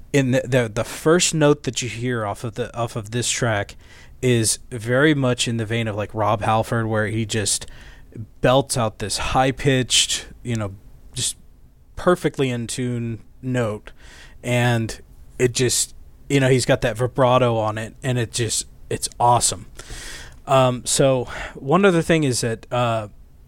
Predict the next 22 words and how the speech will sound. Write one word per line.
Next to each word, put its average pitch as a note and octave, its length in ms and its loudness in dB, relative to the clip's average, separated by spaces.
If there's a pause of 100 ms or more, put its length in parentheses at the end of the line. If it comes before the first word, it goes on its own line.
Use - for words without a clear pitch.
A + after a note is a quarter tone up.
(240)
Yanis D#3+ 480 2
has C3+ 300 2
this - 340 -2 (440)
vocal, B2+ 880 0
or B2+ 200 2
these A#2+ 200 0
vocals C3 420 2
that A2 200 -2 (400)
sometimes F3+ 680 2
he D3 120 2
can C3 160 0
sound A#2+ 320 0
very B2 340 2
feminine, C#3+ 760 0 (640)
and C3+ 160 4
then B2+ 380 2 (160)
in C#3 140 2
the C3 100 4
next C3 420 2
note B2 440 2
he'll A#2+ 200 0
sound A2 540 2